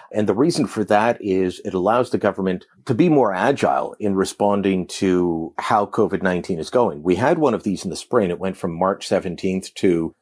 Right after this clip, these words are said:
I believe, July twenty-fourth. And then they started relying on legislation.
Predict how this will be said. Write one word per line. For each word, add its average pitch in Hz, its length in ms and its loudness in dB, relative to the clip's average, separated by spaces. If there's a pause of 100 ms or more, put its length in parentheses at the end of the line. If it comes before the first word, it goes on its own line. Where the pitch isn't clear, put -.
I 90 160 -2
believe, 98 500 2
July 90 320 2
twenty-fourth. 90 720 0 (340)
And 165 160 2
then 165 140 4
they 147 140 2
started 120 340 0
relying 95 400 2
on 87 200 -2
legislation. 90 720 -2